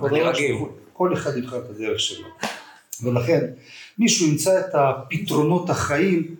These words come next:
Speaker 1: דווקא בבית ספר ובאוניברסיטה, שיהיה להם לבריאות, הכל בסדר. אני לא לקחתי משם שום דבר נורמלי. אתה, היית אצלי בבית. אתה יודע מה תלוי אצלי בשירותים? נכנסתי לשירותים אצלי.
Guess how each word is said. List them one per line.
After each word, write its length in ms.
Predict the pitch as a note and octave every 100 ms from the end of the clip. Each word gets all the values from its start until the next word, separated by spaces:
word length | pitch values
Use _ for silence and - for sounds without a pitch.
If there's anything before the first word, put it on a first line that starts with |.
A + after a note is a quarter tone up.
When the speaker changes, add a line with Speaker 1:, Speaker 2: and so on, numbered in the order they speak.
| -
Speaker 1:
דווקא 240 | A#3 A#3 G3+
בבית 220 | G3+ F3+
ספר 340 | F3+ F#3+ - D#3
ובאוניברסיטה, 800 | C#3+ C#3 C3+ B2+ A2 - - -
שיהיה 220 | - G#3
להם 100 | G3 F#3
לבריאות, 420 | E3+ D#3+ E3 D3+
הכל 180 | - C3+ B2+
בסדר. 380 | A#2+ A#2 G2+ - _ - - -
אני 560 | E3 F#3 F#3+ G3 G3 - - _
לא 260 | C#3 D3+ F#3 F3+
לקחתי 360 | - C#3+ -
משם 360 | B2+ B2 C#3 C3
שום 240 | - D3+ C#3
דבר 260 | B2 A#2
נורמלי. 440 | A#2+ A#2+ A#2+ G2+ F#2+ -
אתה, 140 | - -
היית 200 | E3+ E3+
אצלי 240 | D3+ C#3+
בבית. 380 | B2+ A2 - - - _ _ _ -
אתה 120 | A2+
יודע 240 | D#3 F#3 E3+
מה 120 | E3+
תלוי 260 | E3+ E3 E3
אצלי 220 | D#3 -
בשירותים? 580 | D#3 - D#3 D3+ F#3+ E3+
נכנסתי 380 | D3+ - - -
לשירותים 380 | - - - -
אצלי. 220 | - -